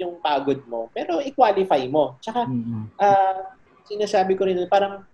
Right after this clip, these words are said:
Speaker 1: "Wag mong idahilan na pagod ka, kasi baka mamaya, paglabas mo ng seminaryo at pagod ka na, sabihin mo, babalik ka sa seminaryo."
Speaker 2: Oo.
Speaker 1: Kasi naramdaman
Speaker 2: Ay,
Speaker 1: mo naman
Speaker 2: mahirap eh.
Speaker 1: sa labas eh. No? Dahil
Speaker 2: Parang
Speaker 1: mas
Speaker 2: ano yan,
Speaker 1: pagod
Speaker 2: parang
Speaker 1: ka.
Speaker 2: yung kilala kong basketball player yan, father eh.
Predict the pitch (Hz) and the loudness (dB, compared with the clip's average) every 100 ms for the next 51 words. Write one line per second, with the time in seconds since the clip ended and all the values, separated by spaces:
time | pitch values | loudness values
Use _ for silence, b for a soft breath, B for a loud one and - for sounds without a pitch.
0 | _ _ _ _ _ - 226 247 233 226 | _ _ _ _ _ 0 2 2 4 4
1 | 226 226 170 180 208 214 208 208 - 139 | 4 6 6 6 4 2 2 2 2 2
2 | 143 220 269 247 262 247 240 233 190 185 | 2 0 2 4 6 6 6 6 4 4
3 | 226 254 240 - 247 240 240 233 220 190 | 2 6 6 4 0 2 2 4 4 6
4 | 190 247 233 226 233 190 185 247 262 240 | 6 4 4 6 6 4 2 2 4 6
5 | 254 262 254 233 254 240 208 156 208 190 | 8 8 6 2 2 2 2 2 2 0
6 | 123 120 160 143 110 _ _ _ _ _ | 0 0 4 2 0 _ _ _ _ _
7 | - 196 285 208 202 - - 208 208 175 | -4 2 6 8 8 8 8 8 8 6
8 | 208 - 233 - - - - - 659 - | 4 0 0 -2 -8 -8 4 4 4 2
9 | 160 - _ _ _ _ _ 143 180 302 | 2 2 _ _ _ _ _ -8 -6 -8
10 | _ _ _ - 156 180 165 185 170 180 | _ _ _ -6 2 6 6 6 8 10
11 | 190 165 - _ - 170 _ - 147 160 | 10 8 0 _ -4 -4 _ -4 0 2
12 | 165 170 165 160 - - - - _ - | 4 2 2 -2 -8 -20 -20 -20 _ 2
13 | 143 147 151 151 151 147 143 - 143 117 | 6 8 8 6 6 6 6 6 2 6
14 | 139 131 135 127 127 123 131 117 113 110 | 6 8 6 10 10 10 10 10 6 6
15 | 113 98 | 6 4